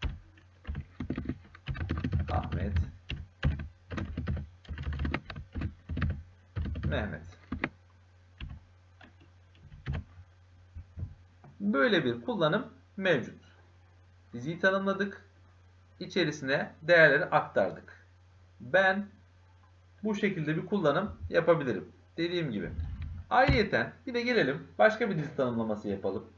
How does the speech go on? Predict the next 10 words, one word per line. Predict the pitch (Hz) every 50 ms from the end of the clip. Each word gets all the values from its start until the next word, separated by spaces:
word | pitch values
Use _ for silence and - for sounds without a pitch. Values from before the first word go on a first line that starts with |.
| - _ -
Örneğin | - 180 185 165 151 156 160 156
integer | 175 165 160 170 165 147 135 113
bir | 110 104 -
dizi | - - -
tanımlaması | - 101 98 98 98 - 90 80 78 90
yapalım. | 90 - 87 87 90 76 - 73 76 - - - - - _ _ _ - _ - 69 - - - - - 76 - - 82 80 - - - - - - - - - - - _ _ - - - - - - - - - - - - - - - - - - - - - - - - -
Dizi | 139 135 139 - 127 120 127 - - - - - - - - - -
iki | 160 - - - 104
diyelim. | 101 95 90 85 85 87 95 123 131 - - - - - - - - - - - -
Eşittir. | 135 127 - - 120 - - - - 101 98 107 - - - -